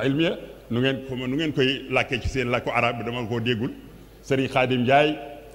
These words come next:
Alaaji Fallou Seck, Serigne Sam Mbacké ak ñi ngeen àndal taxaw Serigne wóotu ko ci li mu waroon a def ba yëf yi nekk nii,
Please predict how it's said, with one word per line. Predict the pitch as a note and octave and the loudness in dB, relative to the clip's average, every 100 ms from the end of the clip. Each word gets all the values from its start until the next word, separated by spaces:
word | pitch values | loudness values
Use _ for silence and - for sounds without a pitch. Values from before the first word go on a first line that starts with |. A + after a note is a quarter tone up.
| - - - - - | -20 -20 -20 -20 -4
Alaaji | A#2 B2 B2 | 0 0 0
Fallou | B2 B2 B2 A#2+ G#2+ - - - - - - | -2 -2 0 0 -2 -8 -20 -20 -20 -20 -20
Seck, | - - D#3 - - - - - - - - - - - | -4 2 4 6 4 0 -18 -20 -20 -20 -20 -20 -4 0
Serigne | A#2 A#2+ | 2 4
Sam | A2+ B2+ A#2 | 6 4 4
Mbacké | C#3 D3 E3 D#3 | -2 -2 -4 -2
ak | A#2+ | -2
ñi | B2+ | 0
ngeen | D#3 D#3 | 0 0
àndal | C#3 B2 A#2 - - - - - - - - | 0 -2 -4 -6 -14 -20 -20 -20 -20 -20 -2
taxaw | C3 C#3 C3 B2+ - | 2 4 4 2 -4
Serigne | - C3 A#2 A#2+ - - - - - - - | -2 2 4 2 -4 -14 -20 -20 -20 -20 -4
wóotu | A#2+ C#3 D3 C3+ | 2 2 2 -4
ko | A#2+ | -6
ci | B2+ | -4
li | B2+ | -4
mu | B2+ | -2
waroon | B2+ A#2+ | -2 -2
a | A#2 | -2
def | A#2+ - - - - | -4 -8 -20 -20 -12
ba | F#2+ B2+ | 0 4
yëf | D3 B2+ | 4 2
yi | C3 | 0
nekk | C3 C3 C3 | 0 0 -2
nii, | A2+ B2 C#3 | -2 0 0